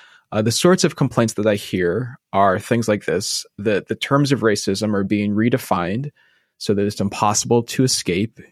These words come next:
so that you're a damned racist if you notice race, you're a damned racist if you don't.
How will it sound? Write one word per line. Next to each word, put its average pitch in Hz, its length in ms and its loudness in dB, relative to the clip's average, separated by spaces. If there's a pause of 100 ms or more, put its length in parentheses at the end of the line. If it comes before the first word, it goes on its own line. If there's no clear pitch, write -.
(220)
so - 220 -2
that 98 180 -6
you're 104 200 -2
a 101 40 -4
damned 113 380 0
racist 113 560 0
if 110 160 -2
you 120 160 0
notice 127 440 4
race, 113 500 -2
you're 90 240 -6
a 98 60 -8
damned 113 280 2
racist 117 440 2
if 104 120 -6
you 101 80 -4
don't. 101 320 -2